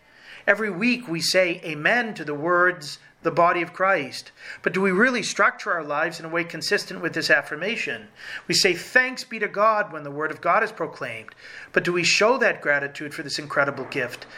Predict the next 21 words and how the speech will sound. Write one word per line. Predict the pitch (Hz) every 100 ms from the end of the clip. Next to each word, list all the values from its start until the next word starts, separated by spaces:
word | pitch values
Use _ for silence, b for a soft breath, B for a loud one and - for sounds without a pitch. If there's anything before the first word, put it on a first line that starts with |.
| B B
by | 170
making | 165 185 190 180 170
time | 165 180 175
each | 170 170
day | - 170
to | 160
meditate | 151 180 175 185
on | 180
what | 180 170
God's | 175 170 -
saying | 175 240 240
to | 143
us | 127 131
and | 160
apply | 147 147 160
it | 180 180
to | 151
our | 147
life? | 160 226 165 - _ B B B B -
We | 175
affirm, | 165 214 208 170